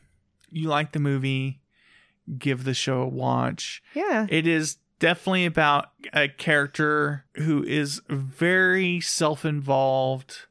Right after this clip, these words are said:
Speaker 1: the entire time and can't see beyond themselves.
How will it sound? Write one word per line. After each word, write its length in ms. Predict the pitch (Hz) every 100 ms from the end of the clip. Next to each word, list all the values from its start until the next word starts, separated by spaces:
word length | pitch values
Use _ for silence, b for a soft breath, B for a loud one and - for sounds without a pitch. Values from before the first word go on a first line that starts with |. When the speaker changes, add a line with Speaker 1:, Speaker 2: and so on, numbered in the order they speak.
| _
Speaker 1:
the 220 | 139 156
entire 500 | 143 143 - 147 143
time 640 | 143 - 139 135 135 135 135 - -
and 280 | 139 135
can't 340 | 139 156 143 -
see 240 | - 165
beyond 540 | 139 143 143 151 151 135
themselves. 760 | 127 139 - - - - -